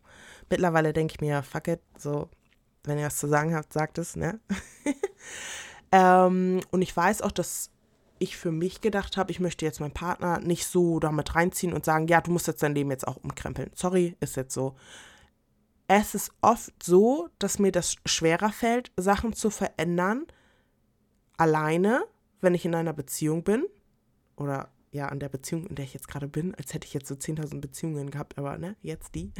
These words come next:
<laughs> Ihr wisst, was ich meine. Ähm, genau, weil ich dann manche Sachen, die ich für mich ändern möchte, die macht mein Partner ja dann trotzdem. Und dann ist es noch schwieriger zu sagen, so, "Jo, ich mach das nicht."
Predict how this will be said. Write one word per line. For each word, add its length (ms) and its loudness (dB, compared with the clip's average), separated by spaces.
<laughs> 640 2
Ihr 120 6
wisst, 160 0
was 140 -12
ich 120 -18
meine. 360 0
Ähm, 800 6
genau, 400 8
weil 160 6
ich 140 -4
dann 380 4
manche 340 4
Sachen, 540 4
die 200 -6
ich 140 0
für 120 -2
mich 220 -2
ändern 280 4
möchte, 540 2
die 60 0
macht 200 2
mein 140 -2
Partner 320 0
ja 160 0
dann 160 -4
trotzdem. 640 -6
Und 120 -4
dann 140 4
ist 100 -4
es 160 -6
noch 260 -2
schwieriger 720 -2
zu 140 -12
sagen, 380 -2
so, 460 -8
"Jo, 300 -4
ich 100 -14
mach 160 -10
das 220 -14
nicht." 320 -4